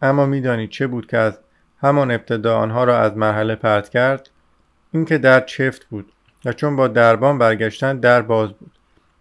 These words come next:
پس نتیجه گرفتن که کوخ و پستریاکوف باید قاتل باشند. آخر این است منطق آنها.»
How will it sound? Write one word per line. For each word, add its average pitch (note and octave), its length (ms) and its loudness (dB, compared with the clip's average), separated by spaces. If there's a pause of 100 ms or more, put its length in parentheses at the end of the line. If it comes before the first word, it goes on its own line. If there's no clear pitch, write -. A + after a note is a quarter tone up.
(880)
پس C3 220 -2
نتیجه C3+ 360 -2
گرفتن D3 400 0
که B2 120 -8
کوخ D3 380 -2
و B2+ 80 -4
پستریاکوف B2 840 -6 (540)
باید C3+ 220 6
قاتل B2 440 -2
باشند. G#2+ 400 -4 (240)
آخر C#3 480 2
این D3+ 180 -2
است B2+ 220 -2
منطق A2 400 -2
آنها.» G#2 420 -6